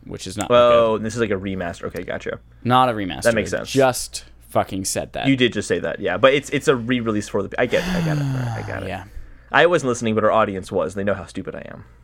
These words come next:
Speaker 1: So here's the next thing, and this intrigues me. Zone of the Enders, the second runner,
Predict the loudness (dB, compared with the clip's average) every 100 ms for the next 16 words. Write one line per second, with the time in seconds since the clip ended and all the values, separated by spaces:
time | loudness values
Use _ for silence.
0 | -20 -12 -2 2 2 2 2 2 2 0
1 | -6 -6 -10 -8 -2 2 2 2 0 -2
2 | -4 0 2 2 0 -6 -6 -10 -16 -20
3 | -20 -20 -20 -20 -20 -20 -20 -20 -20 -20
4 | _ _ _ _ _ -20 -20 -8 -2 0
5 | 0 0 0 2 0 0 -2 -6 -6 -4
6 | -2 -2 -2 -2 0 0 -2 -8